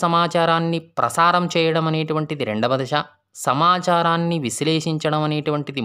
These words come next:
మూడవ దశ, ప్రచోదనానికి సరైనటువంటి ప్రతిక్రియ చూపడం అనేటువంటిది చివరి దశ. ఇది ప్రతిస్పందన, ప్రచోదనానికి, ప్రతిస్పందనానికి ఉండేటువంటి జరిగే క్రమపద్ధతిలో జరిగే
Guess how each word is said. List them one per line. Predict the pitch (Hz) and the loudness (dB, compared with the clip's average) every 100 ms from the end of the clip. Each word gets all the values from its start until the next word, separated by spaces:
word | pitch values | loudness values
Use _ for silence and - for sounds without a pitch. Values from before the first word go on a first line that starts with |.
| 104 | 0
మూడవ | 117 131 131 | 2 2 0
దశ, | 131 147 - - - - - _ - | 0 -2 -4 -20 -20 -20 -20 _ -2
ప్రచోదనానికి | 139 143 196 196 196 185 185 185 185 - | 0 2 4 4 2 0 0 -2 -4 0
సరైనటువంటి | 135 180 185 180 175 170 170 170 160 | 2 2 2 2 0 0 -2 -4 -2
ప్రతిక్రియ | 156 165 160 - 160 160 160 | -2 -4 -6 -4 0 0 0
చూపడం | 151 151 151 | -2 0 0
అనేటువంటిది | 147 147 143 139 196 - - | 0 -2 -4 -4 -4 -4 -4
చివరి | 135 147 147 | 0 2 0
దశ. | 135 156 131 127 135 _ _ 123 127 | 0 2 2 0 -4 _ _ -8 -2
ఇది | 180 143 143 - - - _ | 0 0 -4 -16 -20 -20 _
ప్రతిస్పందన, | 120 127 160 - 151 147 147 151 | -4 -2 -2 -2 -2 0 2 0
ప్రచోదనానికి, | 147 135 151 147 147 147 143 139 147 | 0 -2 0 2 2 0 -2 -4 -6
ప్రతిస్పందనానికి | 123 117 143 139 131 127 123 117 123 | -6 -6 -6 -4 -2 -2 -4 -4 -6
ఉండేటువంటి | 120 120 117 117 113 | -6 -6 -4 -6 -6
జరిగే | 113 113 117 113 117 | -4 -4 -2 -4 -2
క్రమపద్ధతిలో | 113 120 127 123 120 123 127 120 | 0 0 -2 -4 -8 -4 -2 -2
జరిగే | 113 123 | -2 -2